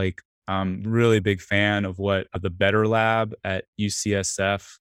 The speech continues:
out in San Francisco is doing with Amanda Simon, you know, running things like the, uh, Design Wednesdays, uh, Journal Club. I don't know if you've ever, uh, jumped into that, but what's so cool about her, she was a trauma surgeon out there.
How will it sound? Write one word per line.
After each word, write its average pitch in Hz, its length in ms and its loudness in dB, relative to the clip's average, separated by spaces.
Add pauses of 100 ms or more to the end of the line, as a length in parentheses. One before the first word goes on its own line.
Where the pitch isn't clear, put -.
out 98 160 -2
in 95 60 -4
San 95 180 -6
Francisco 107 520 -4
is 107 80 -4
doing 110 300 -2
with 92 180 -6
Amanda 95 480 -4
Simon, 104 480 -4
you 110 60 -4
know, 101 80 -2
running 104 320 2
things 104 340 0
like 95 160 0 (100)
the, 95 220 2
uh, 92 200 2 (300)
Design 104 400 2
Wednesdays, 107 800 2
uh, 98 80 -6
Journal 101 320 0
Club. 143 320 2 (160)
I 110 40 0
don't 104 100 2
know - 20 0
if 95 80 -6
you've 95 140 -4 (180)
ever, 98 320 -2 (220)
uh, 98 100 -4
jumped 104 280 -4
into 131 160 2
that, 98 260 2 (400)
but 104 160 4
what's 113 260 0
so 127 240 0
cool 143 240 2
about 110 240 4
her, 101 100 0
she 131 120 -2
was 117 80 0
a 104 40 -2
trauma 123 360 0
surgeon 98 360 -2
out 92 200 -2
there. 95 340 0